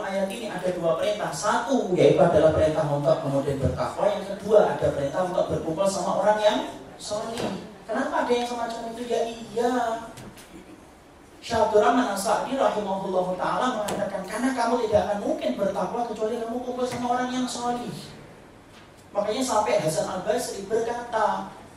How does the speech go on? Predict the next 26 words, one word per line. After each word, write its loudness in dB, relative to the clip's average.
"Inna -4
ikhwanana 0
aghla 4
min -2
ahlina, -2
fa 2
inna -4
ikhwanana -2
yudakiruna 2
anil -2
akhirah, -2
fa -4
inna -4
ahlana 6
yudakiruna -2
anil -6
dunya." 0
Paham -10
artinya? -12
Enggak -12
paham. -16
Hasan 0
Al-Basri -2
itu -6
sampai 0
berkata, 0